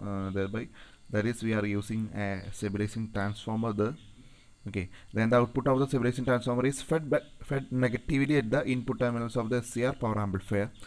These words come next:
and the trans function of the stabilizing transformer. Okay, uh, uh, you can see here. Uh, so from this figure, uh, we can, uh, see that the voltage V, okay, V can be written as V is equal to that,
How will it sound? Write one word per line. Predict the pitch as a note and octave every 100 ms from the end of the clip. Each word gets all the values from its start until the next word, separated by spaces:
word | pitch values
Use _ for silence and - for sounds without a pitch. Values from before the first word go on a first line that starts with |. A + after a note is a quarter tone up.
| - - -
and | A2
the | B2
trans | B2 A#2+
function | C3 B2+ -
of | C3+
the | C3+
stabilizing | C#3 C3 B2+ B2 C3+
transformer. | C3 A#2+ B2 - A#2+ F2 G2+
Okay, | A2+ G2+ - - - -
uh, | G2+
uh, | G2+ G2 - F2+ F2+ - -
you | G2+ G2 G2+
can | A2+ A2
see | - A2+
here. | G2+ A2 C3 - - - - - - - - - - - - - - - - - A2
Uh, | G#2
so | F#2+ B2
from | - C3 B2+
this | C3
figure, | C3+ B2+ D3+ D#3 A#2
uh, | A2+ G#2+ G#2 G#2
we | A2
can, | A#2+ A#2
uh, | A2+ A2
see | A2 A2
that | B2 A2
the | A2+ A2 G2+
voltage | G#2+ G#2+ G#2+ A#2 A2
V, | A2+ G#2+ E2+ -
okay, | G#2 F2+ F#2+
V | G#2+ A2 A2+ -
can | A2+ A2
be | A2+
written | G#2 G#2
as | A2
V | G#2+ G#2+ G#2+
is | G#2+
equal | G#2 G#2+
to | G#2+
that, | G#2